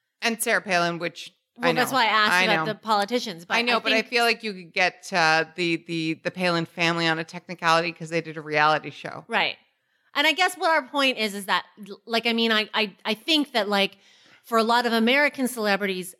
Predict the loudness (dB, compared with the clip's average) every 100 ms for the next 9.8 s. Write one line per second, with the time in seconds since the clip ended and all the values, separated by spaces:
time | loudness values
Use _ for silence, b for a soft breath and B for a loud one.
0 | -16 -4 2 2 2 -2 -8 _ _ _
1 | -18 -18 -20 _ _ -2 0 0 0 -2
2 | -2 0 0 0 -2 -2 -4 -2 0 0
3 | 0 -2 -2 -6 -2 0 2 2 2 2
4 | 0 -4 0 0 0 -4 -4 -6 -4 -2
5 | 0 -2 B B B 0 0 2 2 2
6 | 0 -8 _ _ -10 -4 -2 -2 -2 -2
7 | -2 -2 -2 0 0 0 -4 -4 -2 -4
8 | -4 -8 -4 -2 0 0 0 -2 0 2
9 | 2 -2 -10 -6 -6 -4 -2 -2